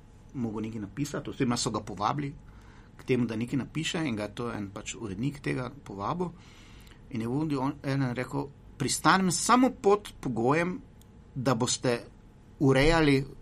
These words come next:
moj tekst enako kot vse ostale," ne. Eh, in jaz to p-, pogrešam od naših urednikov, ne. Zdaj je to pljuvanje v lastno skledo, ampak močvirja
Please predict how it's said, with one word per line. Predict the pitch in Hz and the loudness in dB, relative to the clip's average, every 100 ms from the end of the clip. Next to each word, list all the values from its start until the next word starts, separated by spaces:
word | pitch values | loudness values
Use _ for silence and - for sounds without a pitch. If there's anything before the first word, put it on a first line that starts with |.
| - - | -12 0
moj | 127 139 147 | 6 8 8
tekst | 147 143 - - - | 6 2 4 0 0
enako | 139 117 127 131 | -2 2 4 2
kot | - - | -4 -6
vse | - | -8
ostale," | 104 - 92 90 | -4 -4 -4 -6
ne. | 90 - - - - - - - - - - - | -12 -14 -16 -20 -20 -20 -20 -20 -20 -16 -14 -8
Eh, | 120 113 110 - - - - - - - - - - | -4 -2 -4 -8 -18 -20 -20 -18 -18 -18 -20 -20 -8
in | - 151 143 | 0 4 6
jaz | 160 180 | 6 4
to | 160 | 0
p-, | - - - - - - - - - - - - - - | -6 -12 -16 -20 -20 -18 -18 -18 -20 -20 -20 -20 -20 -4
pogrešam | 151 131 143 147 135 113 | 0 2 4 2 0 -4
od | 104 107 - - - - | -8 -12 -14 -20 -20 -14
naših | - 120 117 - | -6 -4 -4 -8
urednikov, | 107 101 101 95 90 | -10 -8 -8 -10 -12
ne. | 95 139 - - - | -12 -12 -16 -20 -14
Zdaj | - 143 | -4 -2
je | 139 | 0
to | 143 | -2
pljuvanje | - 165 156 123 | 4 6 6 4
v | |
lastno | 120 151 143 | 2 0 0
skledo, | - 147 139 | -2 2 2
ampak | 120 110 - | 2 -4 -4
močvirja | 131 135 160 170 160 131 | -6 0 4 6 6 2